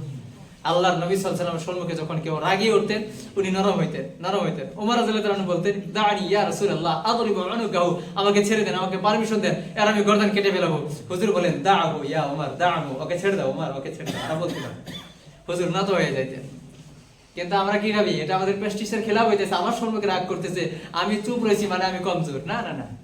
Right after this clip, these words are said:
এটা আপনার বাহাদুরি। বাহাদুর বান্দা নিজেকে কন্ট্রোল করতে পারে, আর কমজোর বান্দা নিজেকে কন্ট্রোল করতে পারে না। সব থেকে বড় বাহাদুর কে? যে পা ছাড় দিয়ে মানুষকে তলে ফেলায়, বলে, "না, সে বাহাদুর নয়।" বাহাদুর হলো সে, যে নাকি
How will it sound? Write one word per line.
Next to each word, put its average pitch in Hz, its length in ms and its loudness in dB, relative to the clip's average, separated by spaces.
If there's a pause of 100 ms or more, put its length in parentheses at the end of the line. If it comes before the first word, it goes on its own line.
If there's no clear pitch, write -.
(160)
এটা 156 160 -4
আপনার 156 240 -4
বাহাদুরি। 160 400 2 (720)
বাহাদুর 226 460 8
বান্দা 254 300 6
নিজেকে 233 300 4
কন্ট্রোল 240 440 2
করতে 254 180 6
পারে, 226 300 6 (320)
আর 175 100 2 (120)
কমজোর 285 340 4
বান্দা 226 200 4
নিজেকে 202 260 4
কন্ট্রোল 202 400 0
করতে 165 200 0
পারে 131 160 -4
না। - 200 -12 (640)
সব 180 200 -4
থেকে 208 140 -2
বড় 196 260 4
বাহাদুর 202 400 4
কে? 220 380 2 (240)
যে 190 140 6
পা 196 200 4
ছাড় 226 280 6
দিয়ে 254 140 6
মানুষকে 233 320 2
তলে 262 240 4
ফেলায়, 226 260 4
বলে, 208 140 4
"না, 208 200 2
সে 214 200 0
বাহাদুর 190 420 2
নয়।" 131 200 -6 (680)
বাহাদুর 202 400 6
হলো - 420 0
সে, - 440 2 (240)
যে 190 200 4
নাকি 202 420 2